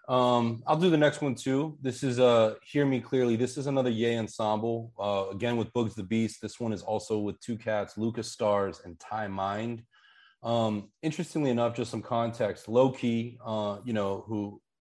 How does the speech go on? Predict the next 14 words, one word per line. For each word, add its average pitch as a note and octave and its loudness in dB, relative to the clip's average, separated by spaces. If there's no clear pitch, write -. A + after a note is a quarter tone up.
you A#2+ -14
know, G2 -8
I've G#2 -6
known G#2+ -2
for A2 -14
some G#2 -8
years, G2+ -2
definitely A2+ -2
insider G#2 0
in G2+ -4
the F#2 -8
culture, B2 0
tweeted G#2 -2
that G2+ -4